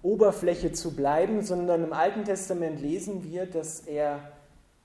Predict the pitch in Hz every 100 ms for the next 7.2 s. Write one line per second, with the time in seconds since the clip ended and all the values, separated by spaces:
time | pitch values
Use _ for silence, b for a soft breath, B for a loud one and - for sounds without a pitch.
0 | _ _ - 139 143 185 - 139 143 185
1 | 254 - - 202 214 - 165 - - 160
2 | 160 - 160 - 147 143 131 117 110 -
3 | - - - - - - - - _ -
4 | 139 165 202 196 185 190 208 175 135 131
5 | 160 - 165 151 - 120 151 190 190 185
6 | 175 180 - 160 151 160 156 151 117 110
7 | - -